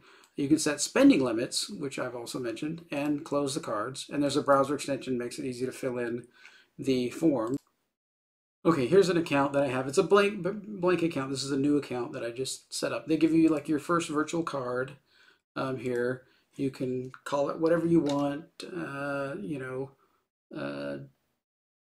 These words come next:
say Amazon. You know, like your, you can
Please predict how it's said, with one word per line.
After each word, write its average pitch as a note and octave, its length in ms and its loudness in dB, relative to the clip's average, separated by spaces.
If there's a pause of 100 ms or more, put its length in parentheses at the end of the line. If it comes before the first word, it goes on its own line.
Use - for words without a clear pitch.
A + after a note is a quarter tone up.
say C#3+ 300 -4
Amazon. B2+ 760 -4 (1200)
You - 80 -12
know, C3 60 -8
like C3+ 200 -12
your, C3 380 -4 (200)
you C#3+ 80 -8
can B2+ 220 -10